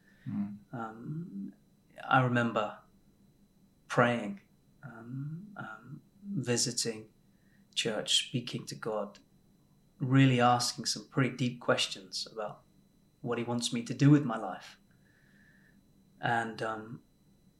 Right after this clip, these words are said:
Speaker 2: that's why I say that that journey at that point led me to surrender completely.
Speaker 1: Mm. What was the background to that? How did you know these things? Where, where did the idea itself of God come from?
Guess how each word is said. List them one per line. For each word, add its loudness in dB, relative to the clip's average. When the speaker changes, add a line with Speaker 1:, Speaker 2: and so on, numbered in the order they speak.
Speaker 2:
that's 2
why 4
I -6
say -2
that -4
that -2
journey -2
at -8
that 2
point 4
led 2
me -2
to -4
surrender -2
completely. -6
Speaker 1:
Mm. -20
What 4
was 2
the -4
background 0
to -8
that? -2
How -4
did -6
you 0
know -2
these -4
things? -12
Where, -4
where -4
did -6
the -4
idea -6
itself 0
of -14
God -4
come -4
from? -4